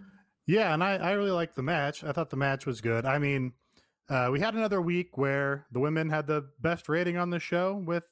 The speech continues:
Hikaru Shida and Tai Conti from last week. Um, I, you know, it's crazy to me that more of these women just aren't on the television show every week. I mean, Chris obviously was out. Penelope,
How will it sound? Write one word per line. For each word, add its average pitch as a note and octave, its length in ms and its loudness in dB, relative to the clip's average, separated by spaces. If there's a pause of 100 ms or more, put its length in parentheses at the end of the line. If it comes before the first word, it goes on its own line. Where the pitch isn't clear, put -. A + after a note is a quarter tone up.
Hikaru E3+ 400 0
Shida F3 340 0
and E3+ 120 -2
Tai E3+ 200 0
Conti F3 460 0 (360)
from E3+ 160 2
last E3+ 320 0
week. F#3 320 -2 (300)
Um, C3 480 0 (440)
I, C#3 420 0 (640)
you D3+ 120 0
know, B2+ 100 2
it's A3 240 -2
crazy G3 380 0
to B2+ 60 -4
me A2+ 200 -2
that A2+ 320 -2 (840)
more D3 240 2
of C#3 60 0
these C3 180 0
women A#2 260 -2
just A2+ 180 -2
aren't A2+ 180 0
on G#2+ 80 -2
the G#2 80 -4
television F#2+ 460 -4
show F#2 180 -6
every F#2 220 0
week. F2 240 -2
I A#2 60 4
mean, A#2 140 4
Chris E3+ 280 0
obviously D3 340 2
was B2 180 2
out. A2 240 0 (640)
Penelope, F3 640 0